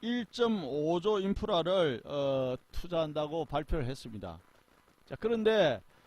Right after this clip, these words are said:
제가 어제 장을 가만히 보니까 올라가는 포텐셜이 약해요. 그러니까 어떻다? 약발이 잘 먹히지 않는다. 일단 저는 보고, 그렇게 보고요. 그 다음에 이제 금주의 뭐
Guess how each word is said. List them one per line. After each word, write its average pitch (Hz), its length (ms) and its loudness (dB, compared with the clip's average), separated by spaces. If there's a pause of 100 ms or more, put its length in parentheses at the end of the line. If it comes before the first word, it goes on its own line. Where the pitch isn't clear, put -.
(120)
제가 180 280 2
어제 208 200 4
장을 220 300 2
가만히 - 540 -8
보니까 135 800 2 (540)
올라가는 226 420 6
포텐셜이 214 560 10
약해요. 135 500 -4 (460)
그러니까 180 320 -2
어떻다? 190 440 0 (560)
약발이 180 800 -2 (200)
잘 147 200 -2
먹히지 120 440 -6
않는다. 135 340 0
일단 147 280 -6
저는 165 240 -4
보고, 147 300 -6
그렇게 151 280 -10
보고요. 123 600 -6 (580)
그 165 80 -12
다음에 196 380 0
이제 170 640 -2
금주의 165 580 -4
뭐 139 640 -2